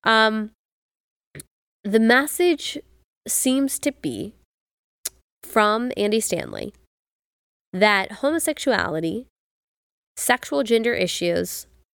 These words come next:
are something that cannot be fully repented of, that you cannot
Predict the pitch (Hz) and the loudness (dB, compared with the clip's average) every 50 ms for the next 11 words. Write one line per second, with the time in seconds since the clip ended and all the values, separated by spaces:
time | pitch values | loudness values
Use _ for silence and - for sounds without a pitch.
0 | _ _ _ _ _ _ _ _ _ _ _ _ _ _ _ _ _ _ _ _ | _ _ _ _ _ _ _ _ _ _ _ _ _ _ _ _ _ _ _ _
1 | _ - 214 226 220 - 247 233 226 - - 247 240 220 220 - - _ - - | _ 2 2 4 4 4 2 2 2 0 0 -2 2 2 0 0 0 _ -8 -2
2 | - 285 294 294 277 247 233 214 202 190 208 254 - - - - - _ _ _ | 0 2 2 2 2 2 2 2 2 2 2 -2 -4 -8 -12 -14 -14 _ _ _
3 | _ _ _ _ _ _ _ _ _ _ _ _ _ _ _ _ _ _ 220 220 | _ _ _ _ _ _ _ _ _ _ _ _ _ _ _ _ _ _ 0 0
4 | 208 - - 208 208 196 196 185 180 160 160 - 185 175 - - - - - - | 0 0 -2 0 0 2 2 0 -2 -4 -4 -6 -10 -8 -8 -8 -8 -8 -10 -10
5 | - - _ _ _ _ _ _ _ _ _ _ _ _ _ _ _ _ _ _ | -12 -20 _ _ _ _ _ _ _ _ _ _ _ _ _ _ _ _ _ _
6 | _ _ _ 214 202 - - 240 196 - - - 254 262 269 277 269 247 220 185 | _ _ _ -2 0 2 0 0 0 -2 2 4 6 6 6 4 4 4 4 4
7 | 165 175 196 - | 4 2 -2 -6